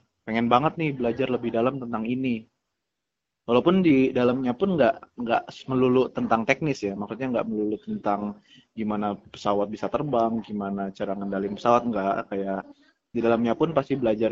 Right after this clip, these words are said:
juga soal manajemen, kayak ya mungkin people management, apa,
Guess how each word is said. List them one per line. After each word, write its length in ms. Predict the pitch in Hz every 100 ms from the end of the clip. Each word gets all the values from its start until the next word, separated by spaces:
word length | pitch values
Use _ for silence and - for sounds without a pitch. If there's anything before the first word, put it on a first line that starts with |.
| 107
juga 320 | 113 120 107 -
soal 240 | 92 104
manajemen, 880 | 101 101 123 135 127 127 123 131 131 -
kayak 400 | 95 92 95 - _ _ _ -
ya 400 | 107 98 98 92 - _
mungkin 440 | - 104 117 113 120
people 280 | - 107 110
management, 440 | 107 110 123 113 107
apa, 320 | 110 113 -